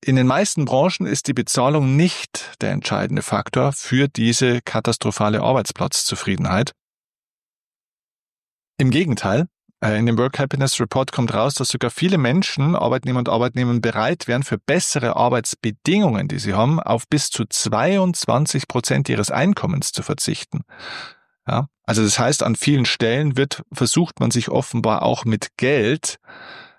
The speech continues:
die Zufriedenheit der Leute zu kaufen. Ja, also Schmerzensgeld im wahrsten Sinne des Wortes. Und, ähm, ja, es gibt einen, einen tollen, einen, äh, tollen Typen namens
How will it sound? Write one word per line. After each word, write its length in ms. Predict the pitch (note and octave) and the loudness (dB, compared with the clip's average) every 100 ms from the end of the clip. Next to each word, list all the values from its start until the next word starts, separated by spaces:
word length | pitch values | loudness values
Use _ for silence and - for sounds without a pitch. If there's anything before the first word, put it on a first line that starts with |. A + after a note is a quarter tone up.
| _ | _
die 120 | B2 A#2 | 0 0
Zufriedenheit 500 | A2+ C3+ C3 A2+ G2+ | 0 2 2 0 2
der 60 | |
Leute 240 | G#2 A#2 B2 | 2 0 -2
zu 120 | - | -2
kaufen. 480 | C#3 C#3 - - - _ _ _ - | 0 0 -2 -14 -20 _ _ _ -2
Ja, 220 | B2+ C#3+ | 0 0
also 300 | - G#2 G2 | 0 0 0
Schmerzensgeld 800 | - C#3+ C3+ - F#2 - F#2+ G#2 | 0 0 0 -2 -8 -2 0 2
im 100 | G2 | 2
wahrsten 300 | G2+ - A2+ | 2 0 -2
Sinne 220 | A2 G#2 | -2 -2
des 180 | - - | -2 0
Wortes. 380 | - - - - - - _ _ _ _ _ _ _ _ - | -2 -2 -6 -8 -18 -20 _ _ _ _ _ _ _ _ -2
Und, 560 | G#2 G2+ G2+ G2 - - | 2 4 4 2 0 -2
ähm, 500 | G2+ F#2+ F#2+ F#2+ G2 _ _ _ _ _ _ _ _ _ | 0 0 -2 -4 -10 _ _ _ _ _ _ _ _ _
ja, 220 | G#2+ - - | -2 -2 -6
es 180 | - - - | -10 -4 0
gibt 200 | D#3 C3+ | 0 2
einen, 240 | A#2 A2+ | 2 0
einen 200 | F#2 G#2+ | 0 0
tollen, 420 | G#2 B2 C3 A#2+ A#2 - - - - - | 0 2 2 0 -2 -12 -16 -16 -16 -14
einen, 260 | - B2 G#2 | -4 0 0
äh, 360 | - F2+ C#2 - | 0 -2 -2 0
tollen 420 | A#2 G#2+ G#2+ - | 2 4 2 2
Typen 500 | C3+ - G#2+ G#2 G2+ | 0 2 4 4 4
namens 460 | G2 G2+ G2 - | 4 4 2 -2